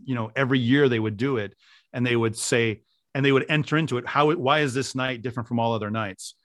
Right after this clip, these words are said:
In other words, the Passover becomes again today. So they're, they are present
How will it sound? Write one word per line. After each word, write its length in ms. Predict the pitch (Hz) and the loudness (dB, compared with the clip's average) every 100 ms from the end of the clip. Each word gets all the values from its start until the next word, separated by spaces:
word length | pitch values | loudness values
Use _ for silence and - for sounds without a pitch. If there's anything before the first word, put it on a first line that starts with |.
| _ _ | _ _
In 80 | 131 | 0
other 100 | 139 | 4
words, 300 | 139 120 - - | 4 4 -4 -12
the 140 | 120 127 | -6 -2
Passover 460 | 143 151 - 131 | 2 4 4 2
becomes 400 | 120 120 143 127 | 2 0 -2 0
again 260 | 117 123 117 | -2 -4 -4
today. 560 | - 107 117 101 87 - | -6 -4 -4 -4 -10 -14
So 220 | - 117 | -4 0
they're, 220 | 113 117 113 | 2 2 0
they 200 | 113 123 | 0 2
are 240 | 131 135 117 95 | 4 4 2 -4
present 500 | - 139 131 117 107 | -4 0 0 -2 -6